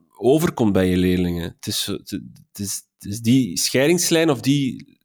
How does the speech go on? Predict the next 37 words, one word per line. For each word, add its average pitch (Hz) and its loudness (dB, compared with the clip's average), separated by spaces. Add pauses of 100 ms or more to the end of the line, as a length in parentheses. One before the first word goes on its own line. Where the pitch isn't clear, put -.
lijn 117 0
die, 139 -4
die 117 -2
ik 113 -8
nog, 107 2
die, 101 -4 (120)
die 107 -8
soms, - -10 (960)
terughoudendheid 143 0
kan 143 2
ook 165 0
een 131 0
hele 147 2
grote 143 -2
afstand 175 -6
creëren 101 -8
tegenover 98 -6
je 95 -4
leerlingen. 95 -4
Alsof 107 -6
je 113 -6
een 101 -6
soort 107 -4
van 98 -8 (540)
robot 135 0
bent 156 2
zonder 110 0
mening, 147 0 (920)
ehm, 101 -12
of 98 -8
die, 107 -2
die 98 -4
je 98 -4
dan 101 -4
heel 107 0
hard 123 -4
afschermt. 151 -8